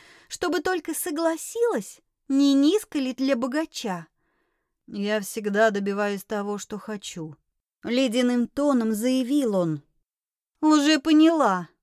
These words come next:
Особенно оценила способы воздействия. Что же, не люблю, когда меня пытаются обмануть, поэтому советую вам поменять своё предложение директору,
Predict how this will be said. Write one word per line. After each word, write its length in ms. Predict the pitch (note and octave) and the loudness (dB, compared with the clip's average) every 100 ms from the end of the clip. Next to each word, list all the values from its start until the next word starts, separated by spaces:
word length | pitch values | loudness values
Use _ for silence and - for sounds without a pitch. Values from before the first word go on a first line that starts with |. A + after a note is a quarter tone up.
| _ - | _ 2
Особенно 640 | D#4+ - F#4+ D#4+ C#4+ C#4 | 2 2 0 2 4 2
оценила 480 | C4 D#4 C#4+ D4 C#4+ | 2 2 4 4 0
способы 540 | - D#4+ D4+ C#4+ C#4+ | -2 -4 -2 0 0
воздействия. 1040 | C#4+ C#4+ A#3+ C4+ D#4+ A#3+ - G#3 E3+ D#3 _ _ _ _ _ | 2 2 0 0 0 0 -4 -6 -4 -6 _ _ _ _ _
Что 460 | - - - E4+ B3 | -12 -8 -2 2 2
же, 260 | G3+ F3+ - _ | 2 -4 -6 _
не 200 | D4 D#4 | 6 8
люблю, 360 | D#4+ D4 D#4+ A4 | 8 6 6 6
когда 280 | F4+ C#4+ C4+ | 4 4 4
меня 220 | B3+ B3+ | 4 0
пытаются 540 | C#4+ C#4 B3 B3+ C4 | 0 2 2 2 0
обмануть, 540 | A#3 B3 C4 C#4+ D4+ - | 2 4 4 4 4 4
поэтому 500 | C#4 C4+ C#4 C4+ C#4 | 4 4 2 0 0
советую 680 | C#4+ C4+ D4+ E4+ C4 A#3 | 0 2 2 0 2 2
вам 240 | G#3+ G#3+ G#3 | 4 2 2
поменять 560 | D4 C#4+ C#4 D4 D#4 | 2 2 4 4 2
своё 280 | - C4+ B3+ | 0 0 0
предложение 760 | G#3+ A#3+ B3+ B3+ B3 B3+ A#3 A3+ | 0 -2 2 2 2 0 0 -2
директору, 760 | A3 B3+ F#4 - G3+ E3 D3+ | -2 -2 -2 -6 -8 -8 -8